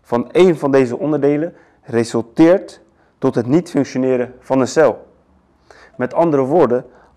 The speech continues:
alle onderdelen van een cel moeten volmaakt zijn, op de juiste plek zitten, in de juiste hoeveelheid en grootte,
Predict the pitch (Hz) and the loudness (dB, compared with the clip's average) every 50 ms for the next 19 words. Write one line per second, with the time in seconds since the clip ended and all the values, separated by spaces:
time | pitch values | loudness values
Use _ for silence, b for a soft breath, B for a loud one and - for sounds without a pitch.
0 | b _ 160 180 175 156 - - 170 175 165 143 135 139 139 135 120 117 113 - | b _ 2 2 4 2 2 0 0 0 0 2 4 4 4 4 4 2 0 -2
1 | - _ _ _ _ _ - 151 156 156 139 - - 151 151 151 147 151 - _ | -8 _ _ _ _ _ -2 0 2 2 0 0 2 2 2 2 2 -2 -8 _
2 | - 139 151 147 - 135 110 - - - - - 120 113 110 113 123 147 147 - | -8 -8 -6 -4 -4 -6 -6 -8 -12 -16 -6 -4 -2 2 4 4 4 4 2 2
3 | - 151 151 165 196 202 - b b b b b b b b _ - 170 156 143 | 2 2 2 2 0 -4 -10 b b b b b b b b _ -4 -2 -2 0
4 | 135 135 131 123 117 - - 117 - 113 123 131 - - - 156 151 - 175 208 | 2 4 4 4 2 0 -4 -10 -4 -2 -2 -2 -2 -4 -6 -6 -4 -4 -4 -6
5 | - - _ _ _ _ b b b b b b b _ _ 156 185 196 165 147 | -6 -8 _ _ _ _ b b b b b b b _ _ 0 2 2 4 4
6 | 139 139 135 127 123 - 123 117 107 - - 143 131 123 113 110 - - - - | 4 6 4 4 2 0 -2 -4 -2 0 0 2 2 4 2 0 0 -4 -2 0
7 | 151 151 139 - - 131 139 151 147 - 170 190 240 | 2 2 2 0 0 2 2 2 0 0 -4 -4 -4